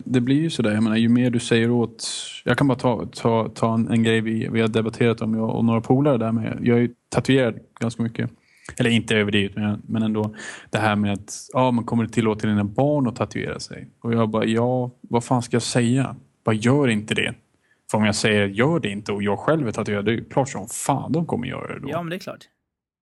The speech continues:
Speaker 1: Då kommer jag bara säga det. Så fort du har blivit arton, kom ihåg att det är för resten av livet och gör det fan på ett smart ställe.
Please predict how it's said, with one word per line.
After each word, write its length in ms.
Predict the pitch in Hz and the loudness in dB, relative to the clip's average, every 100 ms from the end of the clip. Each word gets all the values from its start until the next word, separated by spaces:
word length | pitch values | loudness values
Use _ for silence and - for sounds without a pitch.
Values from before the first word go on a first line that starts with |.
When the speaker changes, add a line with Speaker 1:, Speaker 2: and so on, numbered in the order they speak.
| - | -10
Speaker 1:
Då 140 | 123 | -6
kommer 180 | 120 143 | 0 0
jag 60 | 143 | 2
bara 120 | 135 | 0
säga 280 | - 135 135 | 2 2 2
det. 200 | 110 - - - | 0 -4 -14 -16
Så 120 | - | -10
fort 260 | - 151 147 | -4 -4 0
du 60 | |
har 60 | 143 | 0
blivit 240 | 139 120 | 0 0
arton, 560 | 135 117 107 117 113 110 | 2 0 0 -2 0 0
kom 160 | - | 2
ihåg 120 | 123 120 | 2 2
att 80 | |
det 60 | 120 | 0
är 60 | 110 | 0
för 100 | 117 | 0
resten 200 | - 110 | 0 -2
av 80 | |
livet 260 | 107 107 104 | 2 2 0
och 40 | 107 | 0
gör 160 | 107 | 0
det 80 | 107 | 0
fan 300 | - 110 110 | 0 -2 -2
på 80 | 107 | -4
ett 60 | 104 | -4
smart 300 | 127 113 - | 0 -2 -2
ställe. 380 | - - - | -6 -4 -6